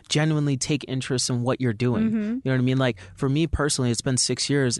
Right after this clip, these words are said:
Speaker 1: and I get a high off seeing her develop as a person. You know, and that's
Speaker 2: Totally.
Speaker 1: that, that only comes from being friends first. So
Speaker 2: Yeah.
Speaker 1: it's like being able to do that and, like, if there's gonna be something after
Speaker 2: Mm-hmm.
Speaker 1: that honeymoon phase, like,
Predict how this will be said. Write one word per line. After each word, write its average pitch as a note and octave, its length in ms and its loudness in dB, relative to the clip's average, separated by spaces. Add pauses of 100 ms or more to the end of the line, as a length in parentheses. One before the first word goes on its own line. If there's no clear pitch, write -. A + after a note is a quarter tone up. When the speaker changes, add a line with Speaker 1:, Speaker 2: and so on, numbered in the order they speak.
Speaker 1:
and A#2 320 0
I B2+ 160 0
get B2+ 220 0
a A2+ 40 -2
high A#2+ 340 0
off A2+ 160 -2
seeing B2+ 340 -2
her B2 460 0 (360)
develop A#2+ 420 0
as A2+ 140 0
a G#2+ 60 -2
person. - 500 -4 (320)
You B2+ 120 0
know, A2+ 180 2
and A#2 120 2
that's C3+ 320 2
Speaker 2:
Totally. F3 200 -2
Speaker 1:
that, C#3 220 0 (100)
that D3 160 0
only E3+ 180 2
comes B2+ 280 -2
from A2 160 -4
being G#2+ 180 -2
friends G2+ 320 -4
first. - 340 -4
So G#3+ 80 0
Speaker 2:
Yeah. B3 60 0
Speaker 1:
it's A3+ 100 -4
like A#2+ 180 0 (360)
being F3 160 2
able F#3+ 160 2
to D3 100 2
do F3 180 2
that B2+ 160 2
and, A2+ 80 0
like, B2 300 -2 (300)
if C3+ 160 -2 (100)
there's D3 200 0
gonna F3 160 0
be E3 140 2
something D#3+ 400 0
after B2 480 0
Speaker 2:
Mm-hmm. G#2+ 80 0
Speaker 1:
that A#2+ 260 0
honeymoon D3 440 0
phase, C3+ 380 0
like, B2 280 0